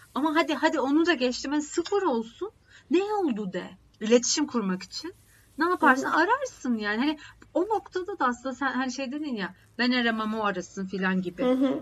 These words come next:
Speaker 2: hı hı.
Speaker 1: Ee, yani belki şuradan başlanabilir. Yani iyi bir fikir olabilir. Hep yani referansımız kendimiziz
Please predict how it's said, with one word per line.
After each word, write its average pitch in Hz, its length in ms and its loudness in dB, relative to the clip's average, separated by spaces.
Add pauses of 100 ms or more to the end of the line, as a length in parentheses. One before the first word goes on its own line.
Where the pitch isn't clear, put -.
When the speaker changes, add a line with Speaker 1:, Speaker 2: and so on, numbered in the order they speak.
(120)
Speaker 2:
hı 254 120 4
hı. 269 220 4
Speaker 1:
Ee, 320 120 -2 (200)
yani 320 220 -2 (440)
belki 427 260 -6
şuradan 370 420 -6
başlanabilir. 214 720 -4
Yani 208 240 -2
iyi 220 140 -4
bir 233 80 -4
fikir - 280 -10
olabilir. 220 280 -2
Hep 220 120 -4
yani 196 280 -2
referansımız 214 880 -6
kendimiziz 202 840 -6